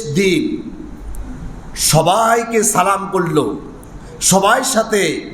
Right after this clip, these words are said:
ঈদ বিনিময় করলো, এবার মাজারে ঢুকলো,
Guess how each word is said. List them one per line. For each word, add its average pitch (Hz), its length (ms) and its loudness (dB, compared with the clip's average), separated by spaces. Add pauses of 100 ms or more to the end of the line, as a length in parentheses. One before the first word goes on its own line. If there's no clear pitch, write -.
ঈদ 165 320 2
বিনিময় 170 340 2
করলো, 127 460 2 (280)
এবার 175 280 4
মাজারে 165 440 2
ঢুকলো, 170 580 2